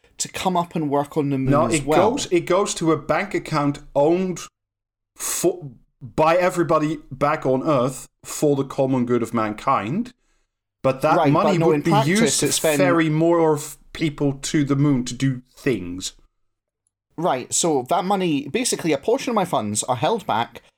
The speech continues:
Speaker 1: then they're split up and given to other people to get them up here,
Speaker 2: Yes.
Speaker 1: which means in practice, by a circuitous method, I am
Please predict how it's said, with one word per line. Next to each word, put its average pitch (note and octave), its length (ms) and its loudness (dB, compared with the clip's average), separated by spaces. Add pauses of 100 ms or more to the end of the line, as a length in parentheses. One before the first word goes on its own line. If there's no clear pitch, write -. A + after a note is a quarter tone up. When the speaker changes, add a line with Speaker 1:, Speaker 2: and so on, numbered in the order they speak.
(200)
Speaker 1:
then B2+ 120 -2
they're B2+ 100 0
split - 320 -2
up D3 160 -2
and D3 100 -4
given C3 200 -2
to - 140 -4
other G#3+ 180 0
people C#3+ 400 -4
to - 100 -6
get C3 180 -2
them C3 140 -4
up - 180 -4
here, F#2+ 240 -2 (240)
Speaker 2:
Yes. C#3 100 2
Speaker 1:
which D3+ 160 0
means D#3+ 200 0
in D3+ 80 -4
practice, - 840 -2
by D3 200 0
a D3+ 60 0
circuitous G3+ 640 -2
method, C#3+ 520 -2 (360)
I D#3 160 0
am D#3+ 360 0